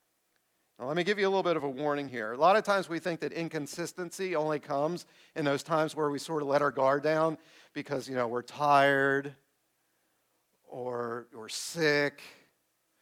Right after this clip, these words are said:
or we're super busy. Or, you know, we've gotten a report of bad news of some sort. We think that those are the times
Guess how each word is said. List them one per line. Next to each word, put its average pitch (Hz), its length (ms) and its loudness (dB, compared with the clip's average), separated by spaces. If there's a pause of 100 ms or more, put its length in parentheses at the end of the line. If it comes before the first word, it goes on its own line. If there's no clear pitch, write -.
(260)
or 127 140 -18
we're 120 80 -16
super 143 520 -6
busy. 139 920 -4 (1000)
Or, - 60 -20
you 139 60 -12
know, 127 120 -4
we've 127 140 -4
gotten 139 200 2
a 131 60 -8
report 143 420 -4
of 139 120 -8
bad 139 320 0
news 135 640 -2 (280)
of 131 140 -8
some 139 300 -4
sort. 135 560 -6 (2000)
We 190 120 -6
think 196 220 0
that 165 120 -2
those 170 300 4
are 151 80 -4
the 135 120 -2
times 117 640 -8